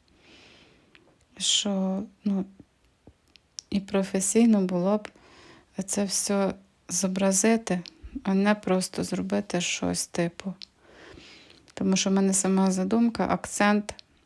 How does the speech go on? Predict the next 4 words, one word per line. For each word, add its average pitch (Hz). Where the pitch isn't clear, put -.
акцент 214
і 208
на 196
картині, 196